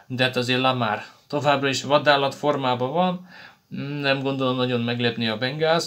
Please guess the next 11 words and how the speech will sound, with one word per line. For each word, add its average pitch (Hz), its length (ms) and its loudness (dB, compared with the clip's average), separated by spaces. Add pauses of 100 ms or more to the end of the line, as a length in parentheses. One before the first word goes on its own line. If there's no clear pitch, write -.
(260)
Itt - 140 0
az 156 120 4
az 135 140 0
érdekes 131 680 0
majd, 135 440 0
hogy 131 340 -2
a 127 80 -2
másik 135 400 0
oldalon 113 380 -4
mi 110 100 -6
van. 104 300 -12